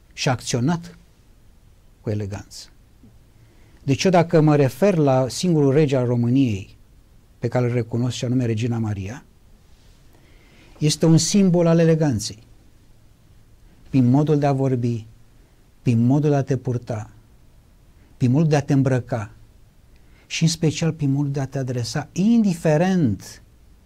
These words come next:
cu cine vorbești. Eleganța spune totul.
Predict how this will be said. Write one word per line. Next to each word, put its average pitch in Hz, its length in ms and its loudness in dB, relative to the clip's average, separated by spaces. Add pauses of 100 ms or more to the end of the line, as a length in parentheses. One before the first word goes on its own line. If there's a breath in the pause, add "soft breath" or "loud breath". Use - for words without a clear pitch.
(360)
cu 120 100 -6
cine 120 240 -4
vorbești. 104 720 -10 (1160 soft breath)
Eleganța 165 600 2
spune 160 280 0
totul. 160 400 -8